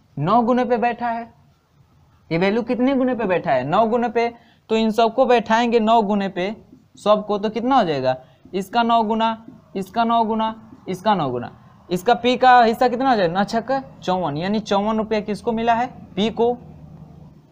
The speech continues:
नौ चौके छत्तीस, छत्तीस रुपया किसको मिला है? क्यू को।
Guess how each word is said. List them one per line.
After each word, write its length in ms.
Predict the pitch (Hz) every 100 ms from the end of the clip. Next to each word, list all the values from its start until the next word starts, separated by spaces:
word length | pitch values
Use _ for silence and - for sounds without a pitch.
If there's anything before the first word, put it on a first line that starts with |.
| - -
नौ 200 | 175 226
चौके 440 | 220 240 233 269 294 - - -
छत्तीस, 460 | 190 190 220 -
छत्तीस 320 | - 180 226
रुपया 160 | 220 233
किसको 300 | 226 220 240
मिला 200 | 226 240
है? 120 | 240 240 -
क्यू 180 | 190 220
को। 260 | 220 233